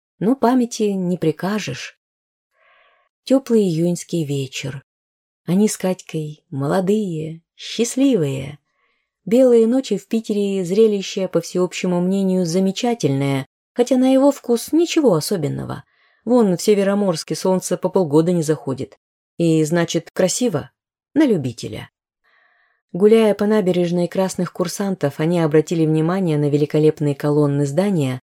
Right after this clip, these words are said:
оказавшегося дворцом бракосочетания. Тогда же позвал Катюшу в жены. Она согласилась.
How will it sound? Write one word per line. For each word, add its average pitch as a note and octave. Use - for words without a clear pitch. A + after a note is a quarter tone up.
оказавшегося F#3+
дворцом C#3+
бракосочетания. C3+
Тогда D3+
же A3
позвал E3+
Катюшу E3+
в C#3+
жены. C#3+
Она C#3
согласилась. C#3